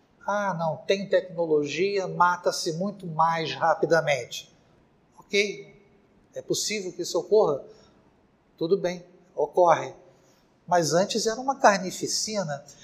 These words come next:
Então, vejam bem, há pontos, até mesmo na guerra,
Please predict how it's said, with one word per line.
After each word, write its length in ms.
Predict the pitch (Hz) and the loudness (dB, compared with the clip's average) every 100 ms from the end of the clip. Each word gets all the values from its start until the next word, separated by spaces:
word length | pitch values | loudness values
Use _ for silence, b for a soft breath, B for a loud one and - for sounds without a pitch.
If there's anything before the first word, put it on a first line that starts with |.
| B | B
Então, 260 | 226 285 285 | 0 2 4
vejam 320 | 330 269 220 | 4 6 4
bem, 340 | 180 165 151 - - b b b - | 4 2 -2 -10 -20 b b b 2
há 560 | - 294 302 - - - | 8 8 8 0 -10 6
pontos, 800 | 190 180 156 - 131 113 - - - | 10 10 8 2 0 0 -4 0 6
até 340 | 170 - 302 | 6 8 6
mesmo 640 | 277 220 190 151 143 135 - - _ _ _ _ _ - | 8 8 8 4 -6 -10 -14 -20 _ _ _ _ _ 2
na 180 | 156 156 | 6 6
guerra, 680 | 139 170 175 165 135 - | 8 10 10 8 2 -2